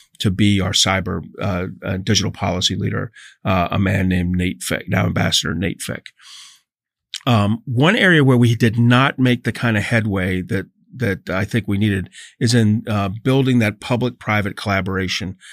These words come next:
between the private sector and the federal government. And, uh, what, what's, what's happened there is that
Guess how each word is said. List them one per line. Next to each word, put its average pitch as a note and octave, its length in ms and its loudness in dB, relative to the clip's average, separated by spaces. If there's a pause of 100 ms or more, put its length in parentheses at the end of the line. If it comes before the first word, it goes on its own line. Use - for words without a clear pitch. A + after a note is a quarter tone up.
(280)
between C#3 400 2
the B2 80 2
private A2 420 -2
sector F#2+ 480 -2
and G#2 220 2
the G2 40 -2
federal F#2+ 360 -2
government. D#2 500 -6 (420)
And, G#2 360 0
uh, F#2+ 320 -2 (120)
what, C3 140 -4 (240)
what's, C#3 400 -2
what's C3+ 240 0
happened E3 400 0
there G2+ 180 0
is G#2 140 0
that G#2+ 160 -2